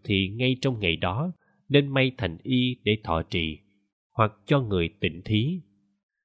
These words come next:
Nếu không thọ trì, không cho người, không tịnh thí, đến ngày mười hai, khi tướng mặt trời xuất hiện, ni tác kỳ ba vật đề, cho đến ngày ba mươi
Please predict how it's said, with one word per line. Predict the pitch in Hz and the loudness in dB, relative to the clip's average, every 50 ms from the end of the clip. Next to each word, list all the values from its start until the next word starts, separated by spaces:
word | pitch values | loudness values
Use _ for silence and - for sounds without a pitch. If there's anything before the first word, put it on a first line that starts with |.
| _ _ _ _ _ _ _ _ _ - | _ _ _ _ _ _ _ _ _ 4
Nếu | 131 131 170 208 | 8 8 8 8
không | 202 - - 147 143 143 - | 6 4 4 4 4 2 0
thọ | - 98 87 85 87 - | 0 2 2 2 2 2
trì, | - 92 85 85 85 82 - _ _ _ _ _ | 2 2 2 0 -2 -4 -10 _ _ _ _ _
không | _ - - 160 160 151 - | _ 2 2 2 2 2 2
cho | - 147 139 | 4 4 4
người, | 131 110 98 90 87 85 82 82 - _ _ _ _ | 2 0 0 0 0 0 0 -2 -6 _ _ _ _
không | _ - - 160 160 151 - | _ 0 0 0 0 0 0
tịnh | - 90 82 92 - | -2 -2 0 -2 -2
thí, | - 110 113 131 160 196 185 - _ _ _ _ _ _ _ _ _ | 0 0 0 0 0 -4 -6 -8 _ _ _ _ _ _ _ _ _
đến | - - 139 170 190 | 6 6 6 6 6
ngày | 139 107 95 | 4 2 2
mười | 90 95 92 95 92 87 - | 2 2 0 0 0 0 -2
hai, | - 127 123 123 123 120 113 _ _ _ _ _ _ _ _ - | -4 -4 -2 -2 -4 -6 -8 _ _ _ _ _ _ _ _ 4
khi | 156 151 - - | 4 4 6 6
tướng | 151 160 185 220 202 | 4 4 4 2 0
mặt | 117 95 85 - | 0 -2 -2 0
trời | - 107 95 92 | 2 2 2 2
xuất | 90 - - 196 196 - | 2 0 -2 -2 -2 -2
hiện, | - 95 82 80 82 85 - _ _ _ _ _ _ _ | -2 -4 -4 -4 -6 -10 -14 _ _ _ _ _ _ _
ni | - 143 151 151 147 - | 2 2 4 2 2 0
tác | 135 - - _ | -2 -4 -4 _
kỳ | - 101 92 87 85 87 - - | -4 -2 -2 -2 -2 -4 -6 -4
ba | 123 117 120 117 98 | -2 -2 -2 -2 -2
vật | 95 82 - _ | -4 -6 -4 _
đề, | - 95 85 80 76 76 - _ _ _ _ _ _ _ _ _ _ _ _ | -2 0 0 0 -4 -8 -12 _ _ _ _ _ _ _ _ _ _ _ _
cho | - 135 123 | 4 4 6
đến | 120 123 120 127 170 185 147 | 6 6 4 2 0 -4 -4
ngày | 104 92 87 82 85 - | -2 -2 -2 -2 -4 -2
ba | 127 113 104 110 | 0 0 0 2
mươi | 113 117 110 107 104 | 2 2 2 2 0